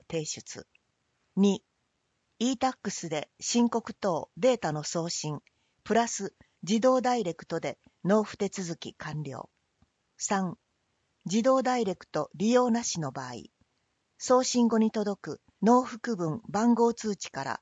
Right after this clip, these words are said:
納付手続き。インターネットバンキングなどによる電子納税。インターネットバンキング口座やエーティーエムから納付する方法。利用方法。一、e-タックスで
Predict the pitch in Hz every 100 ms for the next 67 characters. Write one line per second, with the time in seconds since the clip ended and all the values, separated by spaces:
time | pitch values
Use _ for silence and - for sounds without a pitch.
0 | _ 151 196 185 - 180 - 143 - -
1 | - _ _ _ _ _ _ _ _ _
2 | _ _ 220 254 233 247 233 233 - 226
3 | 233 226 214 175 160 165 165 151 147 143
4 | 143 139 - _ 151 226 220 214 190 165
5 | 139 127 - _ _ _ _ _ _ -
6 | 247 262 262 254 233 233 - 220 226 226
7 | 233 226 214 - 208 175 143 143 139 _
8 | _ _ _ 226 269 - 247 247 220 185
9 | 156 147 - - 170 196 196 180 170 165
10 | - 151 151 127 135 _ _ _ _ _
11 | _ _ _ _ 160 240 254 247 233 180
12 | - 147 - _ _ _ _ _ _ _
13 | 185 175 - 190 _ _ _ _ _ -
14 | 247 269 269 - 196 - 165 156 -